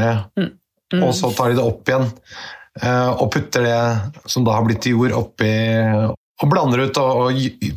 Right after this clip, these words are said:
Speaker 1: hva skal vi si for noe, gjødsler eller vanner. Det er veldig sånn mikrodosering da.
Speaker 2: Mm.
Speaker 1: Men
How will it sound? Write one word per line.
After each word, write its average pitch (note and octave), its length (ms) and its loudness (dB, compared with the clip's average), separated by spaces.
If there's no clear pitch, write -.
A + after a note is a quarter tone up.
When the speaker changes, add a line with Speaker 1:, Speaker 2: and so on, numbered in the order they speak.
Speaker 1:
hva A2+ 160 0
skal B2 140 -4
vi - 20 -2
si A#2 80 0
for A2 140 0
noe, C3+ 100 0
gjødsler G2+ 480 -2
eller A2+ 160 2
vanner. G#2+ 480 2
Det A2 160 0
er B2 160 0
veldig A2 320 0
sånn A2 200 2
mikrodosering G#2+ 720 0
da. B2 140 0
Speaker 2:
Mm. G3 380 0
Speaker 1:
Men D3 160 2